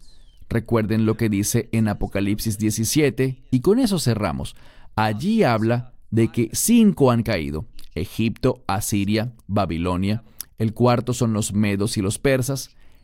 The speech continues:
El quinto es Grecia. El sexto es el imperio romano. Y luego tenemos al séptimo. Debes ser capaz de identificar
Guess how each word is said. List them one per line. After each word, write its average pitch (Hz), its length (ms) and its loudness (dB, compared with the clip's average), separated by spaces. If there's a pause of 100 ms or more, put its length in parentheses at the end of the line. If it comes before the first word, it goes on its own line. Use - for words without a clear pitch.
(120)
El 113 240 0
quinto 139 380 2
es 107 140 -2
Grecia. 160 520 0 (500)
El 143 180 4
sexto 226 460 2
es 180 120 0
el 185 140 2
imperio 180 480 2
romano. 101 680 -2 (300)
Y 135 100 4
luego 135 300 4
tenemos 110 420 -2
al 107 140 -2
séptimo. 73 640 -2 (480)
Debes 110 340 0
ser 123 220 0
capaz 120 380 -2
de 110 100 -2
identificar 143 960 0